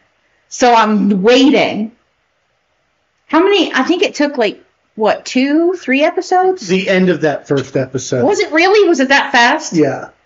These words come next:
Speaker 1: Are you sure?
Speaker 2: Yeah.
Speaker 1: It felt like it was longer than that. 'Cause, because I'm,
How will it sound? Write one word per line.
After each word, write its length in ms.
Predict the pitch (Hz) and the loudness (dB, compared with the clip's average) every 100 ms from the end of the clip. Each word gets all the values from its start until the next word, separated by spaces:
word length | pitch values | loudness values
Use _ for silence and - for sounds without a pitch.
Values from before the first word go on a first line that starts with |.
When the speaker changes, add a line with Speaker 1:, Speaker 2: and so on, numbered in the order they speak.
| _ _ _ _ _ _ _ _ _ _ _ _ _ _ _ - | _ _ _ _ _ _ _ _ _ _ _ _ _ _ _ -8
Speaker 1:
Are 80 | 262 | -2
you 160 | 381 | 0
sure? 480 | - 254 233 208 220 | 0 0 2 0 0
Speaker 2:
Yeah. 300 | 160 120 113 | -2 -2 -2
Speaker 1:
It 140 | 240 254 | -2 0
felt 220 | 311 - | 0 0
like 160 | 220 220 - - | -2 -4 -8 -8
it 100 | 143 202 | -4 -2
was 120 | 202 | -2
longer 280 | 202 202 196 | -2 -2 -2
than 140 | 196 | -2
that. 300 | 185 165 - _ _ _ _ _ _ _ _ _ _ _ _ _ _ _ _ _ _ | -2 -4 -10 _ _ _ _ _ _ _ _ _ _ _ _ _ _ _ _ _ _
'Cause, 280 | - 262 262 - - - | 0 0 0 -4 -12 -10
because 720 | 262 269 269 294 233 202 - - _ _ _ _ _ | -2 0 2 2 2 0 -6 -18 _ _ _ _ _
I'm, 380 | 247 262 240 240 | 0 2 2 -2